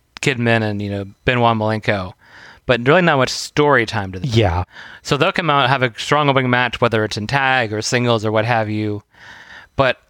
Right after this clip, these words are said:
Speaker 1: everyone else gets all the story content.
Speaker 2: Mm-hmm.
Speaker 1: And in a lot of cases, you have Hogan and other people not delivering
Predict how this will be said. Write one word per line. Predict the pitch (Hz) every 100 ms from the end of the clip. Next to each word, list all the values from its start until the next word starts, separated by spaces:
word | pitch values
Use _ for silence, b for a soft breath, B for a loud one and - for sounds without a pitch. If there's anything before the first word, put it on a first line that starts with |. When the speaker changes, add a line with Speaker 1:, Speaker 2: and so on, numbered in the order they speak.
| -
Speaker 1:
everyone | 165 165
else | 151 160 -
gets | - 135
all | 123
the | 113
story | - 160
content. | - 131 104 113 104 98 - -
Speaker 2:
Mm-hmm. | 151 120 98 b b b _
Speaker 1:
And | 156 147 135 127
in | 123 135
a | 131
lot | 175
of | 165
cases, | 143 123 123 113 104
you | 117 110
have | - 120
Hogan | 120 131 127 113 107
and | 107
other | 113
people | - 110 107 98
not | 120 123 113
delivering | 113 135 120 110 104 98